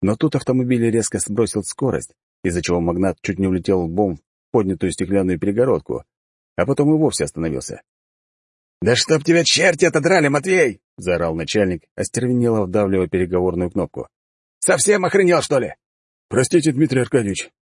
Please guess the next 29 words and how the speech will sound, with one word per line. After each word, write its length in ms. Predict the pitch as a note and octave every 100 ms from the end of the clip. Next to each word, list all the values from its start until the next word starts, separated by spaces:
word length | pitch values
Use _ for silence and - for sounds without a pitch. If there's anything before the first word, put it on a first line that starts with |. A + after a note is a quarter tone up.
| -
не 120 | E2+
смогли 340 | D#2+ F2+ F2+ E2
скрыть 260 | - F2
динамики 520 | D#2 F#2 F2+ E2 D#2+ -
плещущегося 640 | F#2+ E2+ - - E2 F2
в 80 | E2
голосе 340 | F2+ E2+ D#2
водителя 380 | F2 F2+ D#2+ F2
испуга. 380 | - F2 B1+ - _ _ _ _ -
"Но 60 | F3
я 80 | E3
не 60 |
виноват. 460 | E3 D#3+ E3 B2+ - _ _ _ -
Меня 200 | C#3+ F3+
какой-то 380 | D3 F3 F3 E3+
идиот 240 | F#3 G3+ C3+
подрезал". 420 | D#3 D3 B2+ G2+ _ _ _ _ _ _ _ _ -
"Ну 120 | B2
так 160 | D#3 D3
выйди 300 | C#3+ D#3 D3
и 60 |
объясни 420 | D3 C#3 C3 C3+ C#3
ему, 220 | C#3 B2+
какой 340 | D3+ C#3+ D3
он 140 | C3+ B2+
мудак", — 500 | D3 C3 C3 - - _ -
раздраженно 640 | F2+ E2 E2+ E2+ E2+ D#2
приказал 440 | F2 D#2+ E2 D#2+
босс, 320 | D#2 F#2+ F#2+